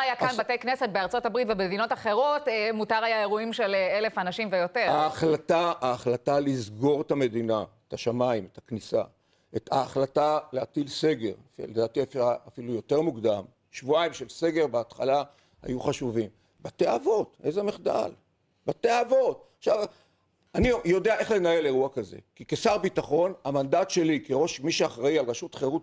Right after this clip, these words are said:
Speaker 2: לאומית ופיקוד העורף, היה להיות מוכן לאירוע של מלחמה, צונאמי, רעידת אדמה, מגפה. את יודעת למה זה לא הופעל?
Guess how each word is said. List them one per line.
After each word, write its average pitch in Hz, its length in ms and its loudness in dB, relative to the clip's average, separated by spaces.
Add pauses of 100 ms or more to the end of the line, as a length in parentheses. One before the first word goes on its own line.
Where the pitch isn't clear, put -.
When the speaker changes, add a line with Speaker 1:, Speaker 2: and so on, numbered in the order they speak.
(140)
Speaker 2:
לאומית 139 540 0
ופיקוד 143 440 -4
העורף, 117 420 0 (340)
היה 196 340 0 (240)
להיות 175 200 -2
מוכן 151 380 -2
לאירוע 127 320 0
של 113 220 -6 (640)
מלחמה, 117 560 -2 (560)
צונאמי, 139 500 2 (280)
רעידת 131 340 2
אדמה, 139 400 2 (180)
מגפה. 113 420 -6 (640)
את - 40 -18
יודעת 170 280 2
למה 180 200 4
זה 170 180 2
לא 175 60 4
הופעל? 185 500 2